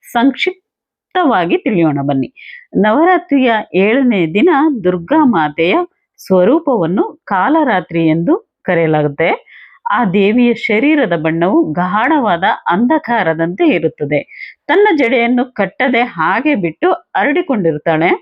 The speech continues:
ಇನ್ನು ಕುತ್ತಿಗೆಯಲ್ಲಿ ಪಳಪಳನೆ ಹೊಳಿತಿರುವ ಮಾಲೆ ಇದೆ. ಆ ತಾಯಿಗೆ ಮೂರು ಕಣ್ಣುಗಳಿವೆ. ಈ ಕಣ್ಣುಗಳು ಯಾವ ರೀತಿ ಇವೆ ಎಂದ್ರೆ,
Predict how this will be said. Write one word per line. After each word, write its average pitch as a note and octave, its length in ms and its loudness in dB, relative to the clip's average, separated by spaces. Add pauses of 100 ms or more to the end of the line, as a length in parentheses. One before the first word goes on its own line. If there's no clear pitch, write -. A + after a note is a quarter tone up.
(380)
ಇನ್ನು D#4+ 260 4
ಕುತ್ತಿಗೆಯಲ್ಲಿ A#3+ 840 -2
ಪಳಪಳನೆ F#3 680 0
ಹೊಳಿತಿರುವ A#3 600 0
ಮಾಲೆ E3 420 0
ಇದೆ. D#3+ 240 -2
ಆ F3+ 220 -2
ತಾಯಿಗೆ D#4 520 0 (380)
ಮೂರು D#4+ 340 4
ಕಣ್ಣುಗಳಿವೆ. E3 600 0 (280)
ಈ C4+ 160 2
ಕಣ್ಣುಗಳು A3+ 680 -2
ಯಾವ G3+ 340 2
ರೀತಿ G3+ 340 -2
ಇವೆ E3+ 160 0
ಎಂದ್ರೆ, F3+ 400 0